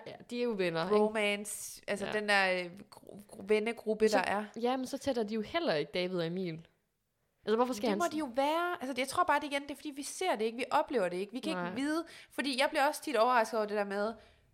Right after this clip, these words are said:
Speaker 2: hvor tætte, øh, Mikkel, David, Emil, Luai, altså sådan,
Speaker 1: Ja.
Speaker 2: hvor meget,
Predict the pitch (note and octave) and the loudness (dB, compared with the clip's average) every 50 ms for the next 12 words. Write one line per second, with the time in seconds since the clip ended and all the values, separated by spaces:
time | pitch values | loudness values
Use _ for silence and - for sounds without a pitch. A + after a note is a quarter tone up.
0 | _ - G3+ G3+ A3+ C4+ D4 D4 C#4+ - - C4 A#3+ A3+ A#3 F#3+ F3 E3 E3+ - | _ -16 -4 2 4 4 4 4 2 0 0 2 2 2 2 2 0 -2 -4 -6
1 | - F#3 F#3+ F3+ E3+ F3+ F#3+ G3 G#3+ A3+ A#3+ B3 A#3 B3 G3+ F3+ - - F#3+ G3 | -4 -2 -2 -2 -2 -4 -4 -2 0 0 0 0 -2 -4 -6 -6 -4 -2 0 2
2 | G#3 G#3+ A3 G#3+ G#3+ G3 F3 D#3+ - - F3+ F#3 G3+ A#3 B3 A#3 G3 E3+ E3 E3+ | 2 2 4 4 2 2 0 -2 -6 -10 -10 -8 -6 -4 -4 -4 -4 -4 -6 -6
3 | F3 E3 - E3+ F3+ F#3+ - - G3+ G3+ G#3 G#3 A3 A3 G#3+ G#3 - G#3 G3+ G3+ | -8 -6 -6 -4 -4 -4 -4 -4 -6 -8 -8 -8 -8 -10 -10 -10 -10 -8 -4 -2
4 | G3 G3 F#3 G#3+ G#3+ G3+ G#3+ A3 A#3 B3 C4+ C#4 B3 | 0 0 2 0 0 2 2 2 2 2 2 0 -2